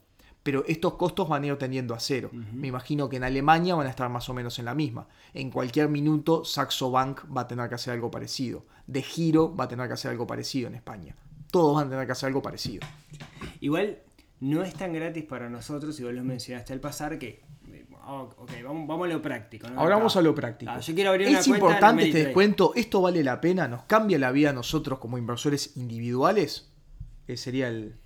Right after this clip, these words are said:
Speaker 2: La pregunta. ¿Querés que te la haga? Así te
Speaker 1: <laughs>
Speaker 2: ¿Esto nos cambia, nos cambia la vida como inversores individuales?
Speaker 1: Yo creo que es excelente.
Speaker 2: <laughs>
Speaker 1: Porque si hace, no sé, cuatro operaciones, te agarraste cuarenta dólares.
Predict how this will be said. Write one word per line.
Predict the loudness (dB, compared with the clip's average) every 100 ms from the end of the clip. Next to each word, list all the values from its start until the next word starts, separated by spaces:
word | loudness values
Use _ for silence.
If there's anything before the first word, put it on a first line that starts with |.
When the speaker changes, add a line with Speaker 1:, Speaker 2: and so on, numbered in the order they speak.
| -18
Speaker 2:
La | -16
pregunta. | -10 -8 -8 -10 -12 -16 0 0 0
¿Querés | -6 -8
que |
te | -8
la | -8
haga? | -6 -6 -8
Así | -10 -14
te | -12 -8
Speaker 1:
<laughs> | -2
Speaker 2:
¿Esto | 2 2 2 2 4 4
nos | 4
cambia, | 6 8 8 6 6 6
nos | 2
cambia | 2 4 4 4
la | 4 4
vida | 2 4 2
como | 0 -2
inversores | -2 -4 -6 -6 -4
individuales? | -4 -4 -6 -6 -4 -4 -4 -2
Speaker 1:
Yo | 2 6
creo | 6
que | 6
es | 4
excelente. | 2 4 6 4 2 -8 -10 -6 -6
Speaker 2:
<laughs> | -6 -4
Speaker 1:
Porque | 0 2 2 0
si | 2
hace, | 4 8 8
no | 6
sé, | 2 4
cuatro | 4 4
operaciones, | 4 2 2
te | 2
agarraste | 2 2 2
cuarenta | 2 2 2 2
dólares. | 2 0 -6 -14